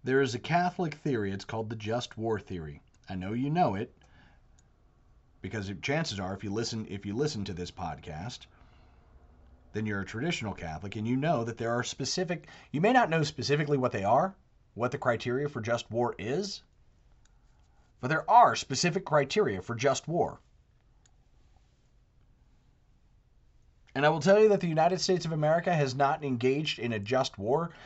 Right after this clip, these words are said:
since as far back as the Cold War. The closest you can get is World War Two. The closest you can get is World War Two.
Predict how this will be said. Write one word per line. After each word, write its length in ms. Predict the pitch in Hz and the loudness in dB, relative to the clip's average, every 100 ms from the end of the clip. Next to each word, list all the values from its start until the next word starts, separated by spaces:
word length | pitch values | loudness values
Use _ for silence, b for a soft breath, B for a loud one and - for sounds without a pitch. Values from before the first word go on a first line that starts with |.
| B | B
since 320 | - - 139 120 | -12 -6 -4 -4
as 80 | |
far 200 | - 139 | 2 2
back 220 | 131 127 127 | 4 2 2
as 80 | |
the 60 | 113 | -4
Cold 240 | 117 98 | -4 -4
War. 260 | 73 71 - _ _ _ _ _ _ _ - - b b b | -6 -14 -18 _ _ _ _ _ _ _ -20 -20 b b b
The 100 | 135 | -8
closest 680 | - 139 160 196 240 - 208 | -2 4 4 4 0 -2 -4
you 140 | 196 | -4
can 220 | - 190 | 0 0
get 380 | 135 - - - _ _ _ _ _ _ _ _ _ _ _ _ _ _ _ - | 2 -2 -4 -18 _ _ _ _ _ _ _ _ _ _ _ _ _ _ _ -8
is 200 | 123 104 | -6 2
World 260 | 139 151 131 | 6 6 4
War 220 | 131 131 | 2 0
Two. 280 | - 101 - b - | -2 -8 -12 b -4
The 160 | 127 | -2
closest 840 | 127 - - 196 226 220 247 196 - | -2 -6 2 6 6 4 -2 -4 -4
you 140 | 185 | -4
can 200 | - 170 | -2 -2
get 300 | 123 107 82 92 | 0 0 -2 -10
is 200 | 101 92 | -10 -4
World 260 | 120 117 | -2 -2
War 240 | 98 104 98 | -4 -6 -6
Two. 280 | - 87 | -10 -12